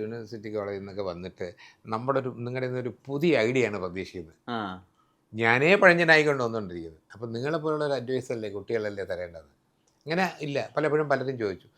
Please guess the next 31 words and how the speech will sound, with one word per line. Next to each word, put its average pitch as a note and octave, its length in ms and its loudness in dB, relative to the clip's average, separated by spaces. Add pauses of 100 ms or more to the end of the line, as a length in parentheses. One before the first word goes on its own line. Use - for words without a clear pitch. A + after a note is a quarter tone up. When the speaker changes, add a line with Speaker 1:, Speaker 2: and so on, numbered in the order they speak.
(120)
Speaker 1:
വെള്ളാനുള്ള D#3+ 440 8
നാടിൻ്റെ C#3 280 4
ആരും C3 220 4
സെക്കൻഡ് A#2+ 260 -2
പാർട്ട് A2 200 2
ചോദിച്ചു, G2+ 260 -4
ശോഭനയ്ക്കും A2+ 500 0
മോഹൻലാലിനും G#2 480 -4
ഒരു G2 80 -6 (420)
Speaker 2:
ഉം. A#2+ 160 -6 (320)
Speaker 1:
കുട്ടിയുണ്ട്. A#2 400 0
ഞാൻ C3 100 0
പറഞ്ഞു, D3 160 2
"അതൊക്കെ D#3 280 2
വിട്, C3 200 0
നമുക്ക് D#3 220 -4 (120)
എത്രയോ F#3+ 300 0 (180)
ഫ്രഷ് E3+ 280 -2
കഥകളായിട്ട് D3+ 580 4
എത്രയോ C#3+ 320 -2
പേര് B2 200 -4
വരുന്നുണ്ട്, G#2+ 380 -4
എത്രയോ A2+ 300 -6
നല്ല G#2+ 240 -6
ആൾക്കാർ, F#2+ 260 -4 (120)
പുതിയ G#2+ 240 -4
പുതിയ A2 300 -2
ഡയറക്ടേഴ്സ് G#2 560 0 (380)
ഏറ്റവും C3 260 4
കൂടുതൽ A#2+ 240 -2
നിറഞ്ഞിരിക്കുന്നത് G#2+ 640 -4